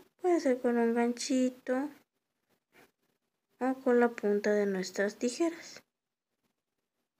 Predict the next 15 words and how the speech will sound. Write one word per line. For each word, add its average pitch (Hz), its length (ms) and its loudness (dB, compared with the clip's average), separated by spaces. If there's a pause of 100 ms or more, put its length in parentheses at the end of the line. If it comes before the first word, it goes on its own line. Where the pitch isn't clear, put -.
(2500)
Moldeamos 208 640 2
bien 208 260 2
nuestros 202 440 -4
huesitos, 254 800 -2 (1200)
los 214 180 0
huesitos 208 480 0
de 214 140 0
nuestro 220 480 -2
pan. 269 240 -4 (1300)
Ahí 220 120 -4
está, 208 180 -4
ya 196 120 -4
se 196 100 -14
me 208 80 -2
antojó. 196 260 -8